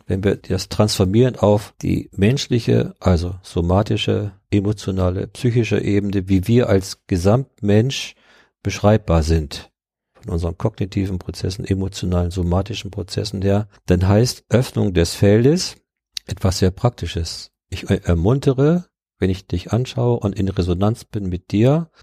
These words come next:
und spüre zum Beispiel, du würdest jetzt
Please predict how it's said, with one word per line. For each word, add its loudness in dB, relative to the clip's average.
und -4
spüre 2
zum -6
Beispiel, 0
du -6
würdest 0
jetzt -4